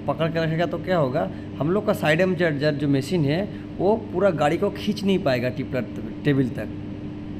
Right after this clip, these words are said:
तो इसीलिए आपको ear release करना must है, हर एक organ को air release करना पड़ेगा। पूरा गाड़ी को air release करने में बीस मिनट time लगता है, Average एक time बीस से पच्चीस मिनट, maximum पच्चीस मिनट, minimum पन्द्रह से बीस मिनट,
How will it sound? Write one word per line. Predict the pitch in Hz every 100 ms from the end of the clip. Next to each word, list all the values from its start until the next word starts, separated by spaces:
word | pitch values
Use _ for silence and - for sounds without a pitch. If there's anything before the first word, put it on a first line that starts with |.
| - -
तो | 143
इसीलिए | - 202 208 220
आपको | - 147 - 196
ear | 147 156 165
release | 170 185 -
करना | 165 156 170
must | 135 151 165 -
है, | - 110 98 - - - -
हर | 147
एक | 175
organ | 175 160 175
को | 170
air | 175 151 151
release | 160 156
करना | 156 151 143
पड़ेगा। | 127 120 123
पूरा | 156 175 202 196 165
गाड़ी | 147 160 170
को | 190
air | 160 147 156
release | 175 165
करने | - 143 156
में | 170 143 113 - - - -
बीस | 135 180 180 175
मिनट | 196 190
time | 156 143 139
लगता | 127 - 117
है, | 113 139
Average | 156 180 185
एक | 185 -
time | 160 175 160
बीस | 185 -
से | 196
पच्चीस | 170 156 156 151
मिनट, | 135
maximum | 131 147 147 175 175
पच्चीस | 165 160 156 175
मिनट, | 185 202 - - - - -
minimum | 180 180 185 180
पन्द्रह | 170 160 160
से | 147
बीस | 147 147 139
मिनट, | 135 110